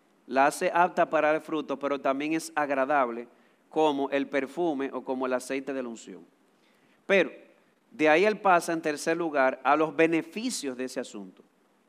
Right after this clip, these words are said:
Después de haber hablado de esto y haber dicho lo bueno y deleitoso, ahora él pasa a los beneficios que están en el verso tres, específicamente en la última parte. Dice, "Porque, porque es bueno, porque es agradable".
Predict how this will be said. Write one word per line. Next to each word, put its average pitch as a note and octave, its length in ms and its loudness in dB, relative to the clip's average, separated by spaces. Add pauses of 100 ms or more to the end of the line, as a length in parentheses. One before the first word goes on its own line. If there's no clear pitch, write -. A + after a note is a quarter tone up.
(440)
Después C#3+ 300 -2
de F3 60 6
haber E3+ 240 4
hablado D#3+ 380 4
de D3+ 240 2
esto G3 280 -4
y C#3 80 -2
haber C#3 220 -2
dicho D#3+ 280 -4
lo C#3 120 -2
bueno D3+ 180 -2
y D#3 60 -2
deleitoso, D3 640 -4
ahora D3+ 240 2
él F3+ 80 -2
pasa F3 400 2
a - 20 2
los D#3 160 -2
beneficios D3+ 680 -4
que C#3 100 -8
están D#3 480 0
en C3+ 140 -4
el C3 120 -4
verso C#3+ 340 -6
tres, - 540 -6 (920)
específicamente E3 920 -2
en D#3+ 40 -2
la D3 100 2
última D3+ 400 -2
parte. B2+ 320 0
Dice, C3 260 -6
"Porque, G#3 960 -2 (760)
porque E3+ 340 2
es B3 180 -4
bueno, D#3+ 460 0 (320)
porque E3 300 0
es G#3 160 0
agradable". D#3 920 2